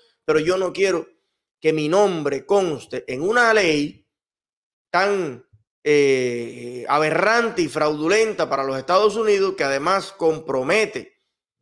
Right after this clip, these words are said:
en deuda a las próximas generaciones, yo no quiero que mis hijos y mis nietos vean mi nombre puesto ahí. O cambiamos esto, o arreglamos esto,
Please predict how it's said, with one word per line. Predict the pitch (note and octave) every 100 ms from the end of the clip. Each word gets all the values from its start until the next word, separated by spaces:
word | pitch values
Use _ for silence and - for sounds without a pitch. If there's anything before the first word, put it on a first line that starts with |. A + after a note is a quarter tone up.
| _ _
en | D#3 D#3 C#3+ C3+
deuda | G3+ A3 F#3 D3
a |
las | B2+
próximas | - F#3 G3+ A3+ A3+
generaciones, | A3+ A3+ A3+ A3+ A3 G#3
yo | G3+
no | G3
quiero | G3+ G3+
que | F3+
mis | E3 D3
hijos | F#3+ G3
y |
mis | F3+ D#3+
nietos | D#3+ F3 E3 - _ _ _
vean | B2 F3 F3+ F3
mi | D#3+
nombre | E3 F3+ E3+ D3
puesto | C#3+ G3 E3+ D3+
ahí. | G#2 - _ _ _ _ _ _ _ -
O | F3
cambiamos | E3+ D#3 D#3+ A3+ B3+ A#3+ A3+
esto, | A3 - G3 -
o | D#3 D#3
arreglamos | D3 D3 D#3+ A#3 B3+ A3 G#3+
esto, | G#3 G3+